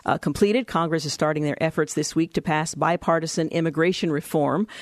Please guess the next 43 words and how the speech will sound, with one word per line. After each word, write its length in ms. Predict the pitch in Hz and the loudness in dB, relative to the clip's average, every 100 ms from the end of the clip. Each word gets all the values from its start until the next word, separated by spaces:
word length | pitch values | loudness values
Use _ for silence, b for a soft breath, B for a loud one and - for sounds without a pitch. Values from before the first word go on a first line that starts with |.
| B B B B | B B B B
Uh, 180 | - 180 | 2 2
starting 420 | - 208 240 247 | 4 6 6 4
today 400 | - 196 208 240 | 4 6 6 6
with 180 | 214 185 | 4 4
a 60 | |
rare 340 | 165 185 196 202 | 4 4 4 4
open-ended 640 | 180 - 190 180 175 175 | 4 4 4 4 2 0
Senate 340 | - 269 262 202 | 2 4 4 4
debate, 420 | 202 196 196 - | 6 6 6 2
it's 260 | - - - | -2 -4 0
set 240 | - - | 0 0
to, 200 | - 165 | 2 2
uh, 60 | 151 | 4
focus 360 | - 180 175 - | 2 2 0 2
largely 380 | 160 165 165 | 2 2 0
on 80 | 151 | 0
the 80 | 143 | -2
future 380 | - 170 - 143 | 0 -2 0 0
of 260 | 139 - | -2 -6
tens 300 | - 185 180 | -2 0 2
of 100 | 160 | 0
thousands 480 | - 165 170 160 156 | 2 2 2 0 0
of 160 | 147 - B B B | 0 -2 B B B
immigrants 460 | 185 196 175 170 - | 2 2 2 0 2
in 160 | 190 | 2
the 80 | 180 | 2
country 400 | - 202 196 190 | 2 0 2 2
known 240 | 180 165 156 | 2 2 2
as 140 | 143 | 0
Dreamers, 440 | 143 208 220 165 | 2 4 4 2
brought 280 | 156 156 170 | 4 4 4
into 160 | 160 - | 0 -2
the 80 | 143 | 0
country 320 | 175 160 160 | 0 0 0
by 200 | 147 147 | 2 2
their 140 | 143 | 0
adult 300 | 143 151 139 | 0 0 -2
parents 420 | - 208 170 165 | 0 0 0 0
while 160 | 170 147 | 0 2
they 160 | 156 151 | 2 0
were 140 | 139 | -2
still 260 | - 147 143 | 0 0 2
minors. 500 | 165 190 175 131 | 2 2 2 0